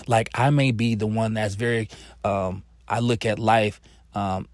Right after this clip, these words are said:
differently, and I may, I'm a communicator, right? So I may communicate my feelings to, um, my person, or I may communicate my feelings to my, my brother or my best friend or,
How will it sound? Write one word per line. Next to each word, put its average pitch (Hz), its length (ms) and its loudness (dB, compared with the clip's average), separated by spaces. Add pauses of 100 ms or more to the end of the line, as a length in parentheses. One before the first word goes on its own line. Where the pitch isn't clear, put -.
differently, 104 440 2
and 104 120 -2
I 117 120 4
may, 117 240 2
I'm 127 180 2
a 107 60 -2
communicator, 117 580 -2
right? 107 180 -2
So 113 140 -4
I 123 140 2
may 123 140 0
communicate 117 720 -2
my 110 140 -4
feelings 104 720 0 (400)
to, 110 420 0 (260)
um, - 380 -8
my 110 220 2
person, 101 400 0
or 101 100 2
I 117 140 6
may 117 240 0
communicate 127 580 -2
my 120 140 0
feelings 131 360 0
to - 160 -4
my, 113 280 -2 (280)
my 117 120 -2
brother 113 380 6
or 98 60 0
my 107 160 0
best 117 240 4
friend 117 380 -2
or, 113 240 -8